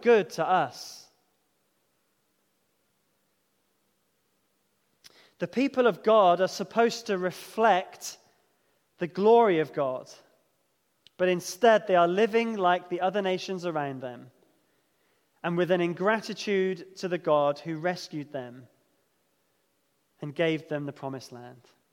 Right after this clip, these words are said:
And if we are continually rebelling against God's ways, whilst thinking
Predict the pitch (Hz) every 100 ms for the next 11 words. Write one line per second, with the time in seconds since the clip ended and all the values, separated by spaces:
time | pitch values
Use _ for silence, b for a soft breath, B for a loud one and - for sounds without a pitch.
0 | _ _ _ _ _ _ _ _ _ _
1 | _ _ _ _ _ b b b b 185
2 | 196 - 190 254 247 220 226 196 175 -
3 | 247 254 269 254 254 254 254 247 b b
4 | b b 170 170 220 254 254 247 240 196
5 | 220 214 202 - 220 226 226 190 185 156
6 | 156 196 - - - _ _ _ _ _
7 | _ _ _ _ _ _ _ b b -
8 | 208 202 - - 254 285 294 202 170 160
9 | 185 247